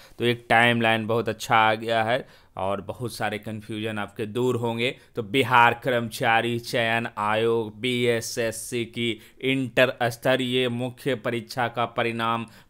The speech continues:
पच्चीस फरवरी तक आया। आयोग के सचिव ओम प्रकाश पाल ने बताया,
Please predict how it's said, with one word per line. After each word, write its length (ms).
पच्चीस 500
फरवरी 460
तक 240
आया। 480
आयोग 520
के 260
सचिव 600
ओम 280
प्रकाश 520
पाल 180
ने 180
बताया, 840